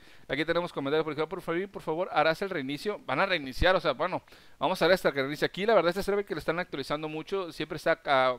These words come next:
no siempre está, tampoco es para tantos, sí está en mantenimiento muchas de las veces, pero, y se puede conseguir obje-,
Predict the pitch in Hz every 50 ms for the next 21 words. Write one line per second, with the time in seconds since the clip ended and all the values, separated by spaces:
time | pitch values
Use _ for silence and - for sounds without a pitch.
0 | - - - 180 196 - 233 226 208 247 214 - - - - - - - - -
1 | - - - - - 135 131 151 143 165 160 - 185 143 127 - 127 120 113 127
2 | 117 - - _ - - 147 156 165 - - 196 196 208 202 180 175 139 135 139
3 | 143 143 - 170 165 151 - 196 180 180 143 123 120 131 139 147 190 - - -
4 | - - - - - _ _ - - 147 143 135 139 135 131 131 127 127 123 123
5 | 117 120 - - _ - _ _ _ _ _ _ _ _ _ _ _ _ _ -
6 | - _ - - 120 - 123 - 131 131 - - 143 123 123 123 131 139 - 135
7 | -